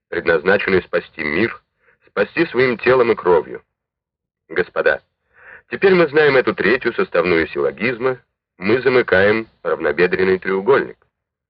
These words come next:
Это третье. Мировой большевизм, в демонических безднах которого рождается спасение мира,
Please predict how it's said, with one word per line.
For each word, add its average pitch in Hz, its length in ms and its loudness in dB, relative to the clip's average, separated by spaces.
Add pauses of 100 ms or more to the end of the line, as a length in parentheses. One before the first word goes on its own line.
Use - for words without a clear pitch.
(200)
Это 90 240 0
третье. 67 500 -6 (1040)
Мировой 131 360 4
большевизм, 101 760 -2 (1120)
в 87 140 -14
демонических 107 680 -2
безднах 101 380 0
которого 95 400 2
рождается 90 500 0
спасение 76 560 -6
мира, 80 380 -2